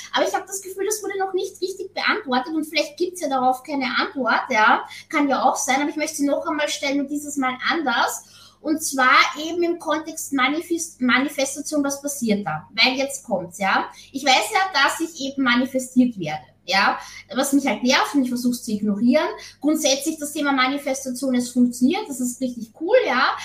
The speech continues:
Aber ich sag halt auch, Manifestation sollte man nur dann machen, wenn man Dinge manifestiert, wie den neuen Bonus oder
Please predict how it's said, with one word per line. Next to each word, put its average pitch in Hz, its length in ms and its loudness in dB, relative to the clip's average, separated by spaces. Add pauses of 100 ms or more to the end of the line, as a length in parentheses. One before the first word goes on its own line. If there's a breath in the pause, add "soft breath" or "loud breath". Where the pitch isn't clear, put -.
(240 loud breath)
Aber 302 140 4
ich 349 60 -2
sag 294 320 2
halt 294 200 -2
auch, 277 220 4
Manifestation 269 800 0
sollte 247 240 -2
man 254 180 2
nur 254 140 2
dann 226 200 0
machen, 247 280 2
wenn 247 120 4
man 247 220 4
Dinge 254 300 8
manifestiert, 190 720 -4
wie 190 100 -2
den 180 140 -4
neuen 160 280 -2
Bonus 269 760 0
oder 185 140 -6